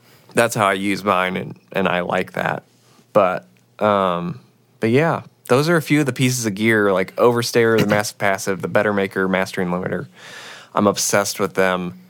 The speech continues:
I would buy them over and over again.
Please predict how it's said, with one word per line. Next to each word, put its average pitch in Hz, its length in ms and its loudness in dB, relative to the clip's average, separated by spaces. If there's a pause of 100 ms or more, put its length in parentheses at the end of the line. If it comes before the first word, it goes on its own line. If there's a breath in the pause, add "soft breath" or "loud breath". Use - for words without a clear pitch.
(880 soft breath)
I 87 500 0 (500)
would 101 220 0
buy 92 280 2
them 101 200 -4
over 101 340 2
and 92 80 -2
over 90 320 0
again. 85 540 -2